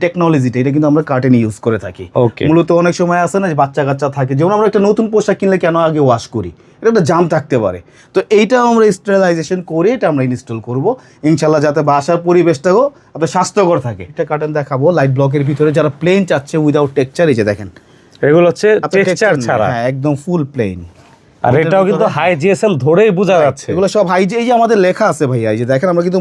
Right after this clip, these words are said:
Speaker 1: মুখে কিছু বলি না, যে তিনশো ষোলো জিএসএম এটা।
Speaker 2: ওকে।
Speaker 1: এটা চার হাজার বিশ টাকা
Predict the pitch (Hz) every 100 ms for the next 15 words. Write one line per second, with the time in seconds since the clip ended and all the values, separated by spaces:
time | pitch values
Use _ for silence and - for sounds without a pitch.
0 | 170 160 196 190 190 160 147 139 139 185
1 | 190 190 196 202 160 127 - 104 95 110
2 | - 101 - 147 160 196 185 180 190 185
3 | - 185